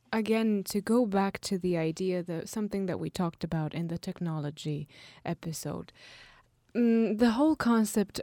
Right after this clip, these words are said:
of, uh, the unexpected and being exposed to the unexpected. It's, I think it's really paradoxical because on the one hand, we live in a society and especially a work world, a working world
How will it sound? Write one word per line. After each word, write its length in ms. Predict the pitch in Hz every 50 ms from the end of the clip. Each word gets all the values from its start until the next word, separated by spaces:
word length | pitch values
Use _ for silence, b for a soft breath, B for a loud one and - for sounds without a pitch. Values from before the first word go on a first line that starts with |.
| -
of, 440 | - 190 190 185 185 180 175 165 - 196 - - _
uh, 320 | - 190 180 175 175 170 165
the 180 | - 180 180
unexpected 720 | 180 175 170 165 - - - - 156 - _ - 170 160
and 120 | 160 165 170
being 280 | 185 202 202 196 185
exposed 580 | 180 175 - - - - 180 156 156 151 - -
to 100 | - 165
the 140 | - 151 147
unexpected. 720 | 139 - - - - - - - - - - - - B B B B B B B B
It's, 220 | - 233 - - - - _ _ _
I 140 | - - 220
think 260 | - - 302 311 262
it's 200 | 226 - - -
really 240 | 175 175 175 156 156
paradoxical 840 | - - 175 160 156 151 135 156 156 160 - - - 165 - 165 160
because 320 | 160 185 - - 220 208
on 220 | 240 262 285 302
the 100 | 294 277
one 300 | 220 190 190 185 175 165
hand, 500 | 156 156 170 156 143 139 143 151 160 - - -
we 160 | - 185 180
live 500 | 170 175 180 190 196 190 190 190 185 - - _ _ _ -
in 360 | 165 160 156 151 151 147 143 -
a 80 | - 165
society 840 | - - 170 156 - - 151 151 143 147 143 151 - 170 165 160 - B B B B B B B B
and 140 | 190 190 180
especially 640 | 170 - - 185 185 - - 190 175 170 170 170 - - -
a 80 | 170
work 760 | 165 160 165 165 175 180 180 165 170 - - - - - - _ _ _
world, 760 | - 175 170 170 165 - - - - - - 170 175 180 208 -
a 80 | - 185
working 480 | 165 165 165 185 196 - 214 196 185 180
world 400 | 170 156 - - - 69 -